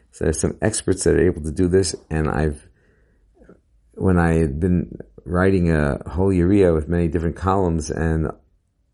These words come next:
realizing I skipped a line, and therefore the only way to do it is to remove one of the names of Hashem. So you can't erase God's name. But this,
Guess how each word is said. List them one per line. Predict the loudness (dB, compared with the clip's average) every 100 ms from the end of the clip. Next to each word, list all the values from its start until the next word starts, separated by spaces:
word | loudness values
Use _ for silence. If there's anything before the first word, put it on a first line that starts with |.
| _ _
realizing | -2 2 2 2 2 0
I |
skipped | -2 -2 -2 0
a |
line, | 0 2 2 0 -4 -10 _ _ _ _
and | -6 0
therefore | 0 0 0
the | 2
only | 2
way | 2 2
to | 2
do | 2 4
it | 4
is | 4 0 -2
to | -4 -2 0 -4 -10 -18 -16 -16 _ _ _
remove | -6 -2 2 2 2 2
one | 0
of | 2
the | 0
names | 0 0
of | 0
Hashem. | -2 -2 -2 -2 -2 -6 -12 _ _ _ _ _ _ _
So | -2 0 0 -2 _ _ _ _ -18
you | -8
can't | -2 0
erase | 2 2 2
God's | 0 0 0
name. | -2 -2 -4
But | -6
this, | 0 0 0